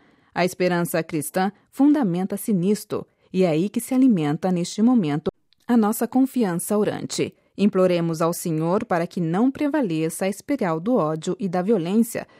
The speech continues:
assim comentou São João Paulo segundo. Também os seus sucessores rezaram pelos mortos dos ataques. Bento dezesseis visitou o Ground Zero em vinte de abril de dois mil e oito, definindo o lugar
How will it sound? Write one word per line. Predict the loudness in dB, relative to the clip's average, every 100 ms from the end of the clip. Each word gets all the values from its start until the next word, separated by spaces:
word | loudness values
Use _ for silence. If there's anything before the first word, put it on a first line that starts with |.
| _ -8
assim | -4 -2 0
comentou | 4 4 2 0 -4
São | -6 -4 2 4
João | 4 2 0
Paulo | 0 -4 -2 -4 -8
segundo. | -2 -2 -2 -6 -4 -6 -8 -14 -20 -20 -10 0
Também | 2 2 2 -2
os | -4
seus | 0 0 0
sucessores | -6 -4 -4 -4 -2 0 2 0 -2
rezaram | -4 -2 0 0 0
pelos | -2 -2 -2 -2
mortos | 0 0 -2 -4 -6
dos | -2 -2 -2
ataques. | -4 -2 -2 -4 -8 -10 -14 _ -6
Bento | 0 2 2 0
dezesseis | -4 -6 -2 -2 0 -2
visitou | -4 -2 -2 0 0
o |
Ground | 0 2 4 2
Zero | 0 0 0 -2 _ 2
em | 4 4
vinte | 2 0 0 -4
de | -2
abril | -2 -4 -4
de | -2
dois | -2 4
mil | 4
e | 4
oito, | 4 0 0 -8 -10 _ _
definindo | -2 0 0 2 2 2
o | 2
lugar | 2 0 -2